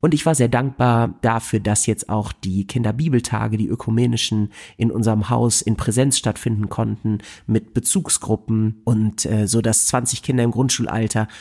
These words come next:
für drei Tage und das ganze Team ehrenamtlich hier eine richtig gute Zeit miteinander erlebt haben. Es war natürlich anders als sonst, aber mit etwas Kreativität, Singen draußen und eben Bezugsgruppen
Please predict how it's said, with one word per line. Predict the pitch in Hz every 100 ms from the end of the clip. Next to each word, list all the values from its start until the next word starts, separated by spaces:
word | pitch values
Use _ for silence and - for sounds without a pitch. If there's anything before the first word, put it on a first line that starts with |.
| -
für | - 107
drei | - 117
Tage | 117 117 110 113 113 110 110 -
und | 104 101 -
das | 104 -
ganze | 113 - -
Team | - 151 131 123 104
ehrenamtlich | 123 117 117 110 104 104
hier | - 113 107 104 - -
eine | 110
richtig | 117 - -
gute | 113 -
Zeit | - 110 104 101
miteinander | 98 90 90 90 76 69 - - -
erlebt | 101 95 92 90 -
haben. | - 71
Es | -
war | 113
natürlich | 113 - 117 -
anders | 127 127 -
als | 110 -
sonst, | 165 160 -
aber | 107 110 110
mit | 113 -
etwas | - 117 -
Kreativität, | - 120 - 123 120 - 143 127 123
Singen | 107 135 131 127
draußen | 120 113 110 127 - 113 110 110
und | - 104
eben | - 107 110
Bezugsgruppen | 113 - 147 - - 107 - 110